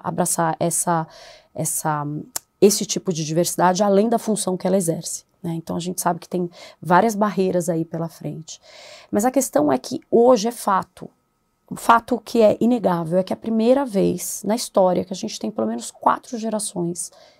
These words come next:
trabalhando na mesma empresa, na mesma área, na mesma companhia, e às vezes, muitas vezes morando sob o mesmo teto, né? Porque se tem um avô, uma avó,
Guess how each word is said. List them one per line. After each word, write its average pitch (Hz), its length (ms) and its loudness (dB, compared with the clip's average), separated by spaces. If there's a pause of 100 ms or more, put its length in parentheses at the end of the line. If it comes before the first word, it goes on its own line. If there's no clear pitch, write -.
(140)
trabalhando 214 540 4
na 208 80 -2
mesma 180 300 0
empresa, 190 440 0
na 160 120 -4
mesma 160 280 -2
área, 180 360 0
na 160 80 -4
mesma 160 200 -8
companhia, 185 560 0 (520)
e 240 100 8
às 226 80 4
vezes, 247 140 4
muitas 254 260 2
vezes 220 140 -2
morando 208 280 0
sob 214 200 -2
o - 20 0
mesmo 208 240 -2
teto, - 400 -4 (260)
né? 180 120 -2
Porque 180 200 -12
se - 140 -6
tem 170 140 -4
um 160 120 -2
avô, 196 320 4
uma 180 200 -4
avó, 196 380 8